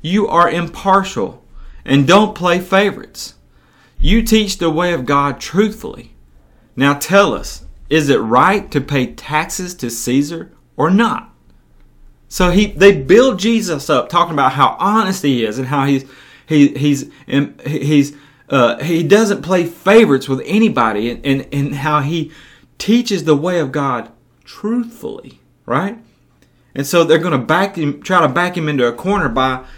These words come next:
talking about Caesar and paying taxes to the Roman government. Is it right to pay taxes to Caesar or not?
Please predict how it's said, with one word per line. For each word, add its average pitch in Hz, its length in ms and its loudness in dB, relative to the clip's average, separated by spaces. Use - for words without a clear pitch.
talking 143 340 -4
about 107 540 -4
Caesar 113 720 -6
and 113 180 -6
paying 127 300 0
taxes 117 640 -6
to - 100 -14
the 135 120 2
Roman 143 360 2
government. 147 440 0
Is 160 200 4
it 240 200 6
right 143 420 2
to 208 100 -2
pay 165 220 -2
taxes 147 540 -4
to 120 160 -6
Caesar 143 480 0
or 185 160 0
not? 196 340 -2